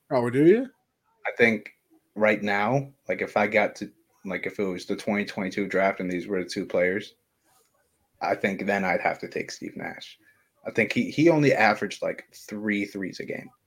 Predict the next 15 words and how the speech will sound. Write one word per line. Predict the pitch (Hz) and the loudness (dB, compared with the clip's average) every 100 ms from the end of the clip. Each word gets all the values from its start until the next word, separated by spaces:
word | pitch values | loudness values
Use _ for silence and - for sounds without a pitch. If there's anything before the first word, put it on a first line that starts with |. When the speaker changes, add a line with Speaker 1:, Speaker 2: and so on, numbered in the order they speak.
| _ _ _ | _ _ _
Speaker 2:
like, | - | -4
shooting | - - 113 101 | 2 6 6 4
wise, | 92 - - | -6 -8 0
not | 123 131 | 0 2
made, | 123 117 92 87 - | 0 0 0 -4 -8
just | 98 | -8
shooting. | - 104 90 - _ _ | -6 -6 -6 -10 _ _
Like, | - | -4
that's | 104 104 | 0 2
how | 113 | 2
many | 107 104 | 0 -2
he | 101 | -4
took | - 90 | -6 -6
a | 98 | -6
game. | 87 - | -10 -12